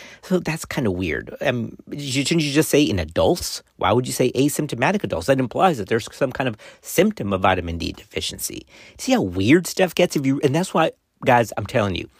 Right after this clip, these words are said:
super thankful. We just, I just came out of the O B obstetric care consensus meeting. Words matter. I mean, when we talked about for close to an hour with, with the,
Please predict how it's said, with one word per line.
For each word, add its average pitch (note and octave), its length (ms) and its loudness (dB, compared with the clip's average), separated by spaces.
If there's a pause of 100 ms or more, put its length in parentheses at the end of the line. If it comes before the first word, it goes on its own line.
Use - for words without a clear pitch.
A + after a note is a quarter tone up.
(280)
super D3 320 4
thankful. C3 320 4
We G2+ 140 0
just, - 260 2
I A2+ 60 -6
just - 320 -2
came C3 160 -2
out A#2+ 120 4
of G#2+ 80 0
the G#2 180 0
O A#2 140 4
B A2 280 -2 (280)
obstetric G#2+ 440 -2
care G#2 180 0
consensus G2+ 560 -4
meeting. G2+ 340 -4 (320)
Words A#2+ 500 6
matter. F#2+ 360 4
I E2 40 -4
mean, F#2 220 -4
when G2 120 0
we B2 80 2
talked C#3 260 0
about B2+ 240 4
for - 420 0
close B2+ 320 2
to B2 120 0
an G#2+ 80 0
hour G#2+ 580 4
with, A#2 300 2
with A#2+ 180 -2
the, G#2+ 160 2